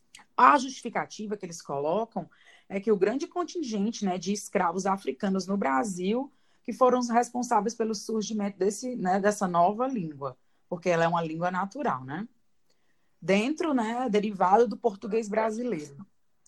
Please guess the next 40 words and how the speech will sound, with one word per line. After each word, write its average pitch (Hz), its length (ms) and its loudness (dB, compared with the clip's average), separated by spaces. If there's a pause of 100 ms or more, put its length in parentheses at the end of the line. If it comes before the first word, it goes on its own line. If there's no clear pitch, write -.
(120)
Do 247 140 -4
ponto - 220 -14
de 330 80 2
vista 285 240 0
linguístico, 196 1000 0 (340)
essa 240 300 4
evidência 208 440 0
é - 20 4
mais 220 240 0
significativa 240 760 -4
quando 240 140 0
a 226 80 0
gente 226 200 -2
pensa 226 340 -4
que - 120 -8
tem 226 280 0
a 226 80 6
ausência 254 440 2
de 262 80 -8
marca 262 320 0
formal 262 520 0
de 196 80 -12
confor-, 202 440 -8
de 180 240 -8
concordância 185 720 -4
verbal 170 320 2
e 233 40 -2
nominal, 180 580 -4 (200)
não 240 140 -4
é 294 60 2
a - 20 -4
mesma 220 300 -8
concordância 175 640 -10
que 170 80 -10
a 165 60 -6
gente 165 260 -12
usa 160 160 -6
no 165 80 -6
português 165 480 -6
brasileiro. 170 580 -2